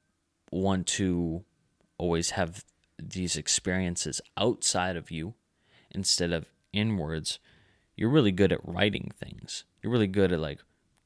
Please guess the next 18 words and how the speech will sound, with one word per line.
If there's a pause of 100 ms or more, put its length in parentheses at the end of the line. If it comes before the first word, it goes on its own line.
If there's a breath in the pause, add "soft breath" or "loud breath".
getting
out
your
pen
and
paper (100)
and
just (340 soft breath)
jotting
things
down.
You're
really
good
at
note-taking, (540 soft breath)
even
if